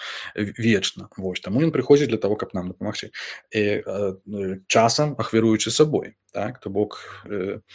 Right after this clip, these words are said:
тут мы бачым, як махаянавы будызм набліжаецца, у прынцыпе, да хрысціянства, пра якое мы яшчэ будзем казаць. Значыць, э, такім чынам, э, будзем,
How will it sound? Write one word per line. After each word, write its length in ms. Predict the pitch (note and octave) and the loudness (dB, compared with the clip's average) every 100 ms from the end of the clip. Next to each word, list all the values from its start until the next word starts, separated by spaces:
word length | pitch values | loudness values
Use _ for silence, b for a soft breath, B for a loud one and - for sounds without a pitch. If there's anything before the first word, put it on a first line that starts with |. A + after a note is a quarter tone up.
| B B B B | B B B B
тут 160 | - B2+ | 0 6
мы 60 | C3 | 8
бачым, 340 | B2 A#2+ C3 A2 | 8 8 6 6
як 380 | G#2 G2+ - - | 6 4 -4 -4
махаянавы 520 | G#2 A2+ A2+ A2+ G#2+ | -2 2 2 2 2
будызм 420 | G#2 G2 A2+ A2 G#2 | -2 0 0 2 0
набліжаецца, 640 | F#2+ F#2+ G2+ G2+ F#2+ F#2 | 0 0 0 0 -4 -8
у 40 | |
прынцыпе, 380 | - F#2+ F#2 F#2 | -6 -6 -6 -6
да 120 | F2+ | -6
хрысціянства, 680 | F#2 A2 - G2+ D2+ - _ _ _ _ _ - | -2 0 4 2 0 -10 _ _ _ _ _ -14
пра 120 | F#2+ | -10
якое 200 | F#2+ G2 | -8 -6
мы 80 | F#2+ F#2 | -6 -4
яшчэ 160 | - | -6
будзем 200 | F#2+ F2 | -6 -10
казаць. 240 | E2+ - - _ B B B B B B - | -12 -20 -20 _ B B B B B B -6
Значыць, 600 | G#2+ A#2+ C3 C3+ C#3 - | -2 2 4 2 -2 0
э, 500 | C#3 C3+ C3 C3+ B2+ - _ _ _ _ _ _ _ _ _ _ - | 4 6 8 6 4 2 _ _ _ _ _ _ _ _ _ _ -10
такім 340 | B2 F#3 F#3+ | -2 4 4
чынам, 520 | F#3 F#3 F#3 F3 D#3+ - | 6 6 6 4 0 4
э, 400 | C3+ C3+ C3+ B2 - B B _ _ A2+ | 6 8 6 4 -2 B B _ _ -2
будзем, 420 | B2 C3+ E3+ E3+ | 2 4 2 2